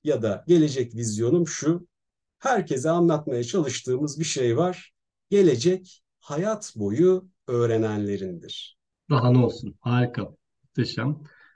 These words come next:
Speaker 2: Ee, ben de kendi adıma altına imzamı atıyorum bu sözlerin.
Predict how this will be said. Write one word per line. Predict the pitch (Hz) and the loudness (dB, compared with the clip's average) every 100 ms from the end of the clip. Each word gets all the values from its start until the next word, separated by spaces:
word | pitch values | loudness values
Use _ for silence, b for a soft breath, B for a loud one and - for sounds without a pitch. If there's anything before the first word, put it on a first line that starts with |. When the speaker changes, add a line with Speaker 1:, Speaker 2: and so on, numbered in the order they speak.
| b | b
Speaker 2:
Ee, | 131 123 120 117 123 | 6 8 8 6 4
ben | 123 113 | 4 4
de | 120 123 - | 2 0 -4
kendi | 120 113 107 | -8 -6 -6
adıma | 107 127 127 127 | -2 0 0 -4
altına | 131 107 - 120 | -8 -10 -6 -6
imzamı | 120 107 113 113 123 | -4 -4 -4 -2 -2
atıyorum | 123 - 104 101 | -4 -6 -4 -6
bu | |
sözlerin. | - 107 98 104 127 170 | -6 -6 -6 -4 -4 -4